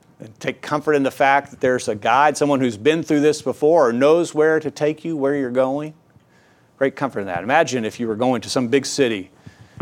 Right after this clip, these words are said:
Maybe you're going to New York City, you've never been there before. And you're gonna, they're gonna drop you off right in the middle of Times Square. Wouldn't you like to have somebody beside you that knows where to take you to get you safely where you wanna be?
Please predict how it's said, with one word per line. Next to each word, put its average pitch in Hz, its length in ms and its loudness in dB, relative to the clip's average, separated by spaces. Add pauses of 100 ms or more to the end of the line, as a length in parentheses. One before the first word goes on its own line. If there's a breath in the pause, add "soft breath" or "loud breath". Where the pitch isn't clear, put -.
(100)
Maybe 139 180 2
you're 135 60 2
going 139 200 2
to 123 80 0
New 139 120 2
York 151 220 4
City, 127 260 -2
you've 110 140 -2
never 127 220 0
been 127 240 -2
there 110 140 -2
before. 98 540 -6 (960 soft breath)
And 113 80 -12
you're 123 100 -2
gonna, 123 220 0
they're 127 140 2
gonna 120 260 0
drop 139 340 0
you 131 120 2
off 135 460 0 (340)
right 131 180 0
in 127 60 -6
the 123 60 0
middle 135 280 4
of 110 60 -2
Times 135 320 -2
Square. 90 560 -6 (920 soft breath)
Wouldn't 123 140 -2
you 131 60 2
like 127 180 2
to 120 60 -8
have 123 140 -2
somebody 123 280 -2
beside 123 460 -2
you 127 120 -8
that 107 140 -12 (120)
knows 120 320 -4
where 120 120 -6
to 110 60 -14
take - 280 -8
you 127 100 -8
to 110 60 -12
get 113 240 -16
you 113 140 -10 (600 soft breath)
safely 120 360 -2
where 117 120 -2
you 113 120 -4
wanna 113 180 -10
be? 113 300 -12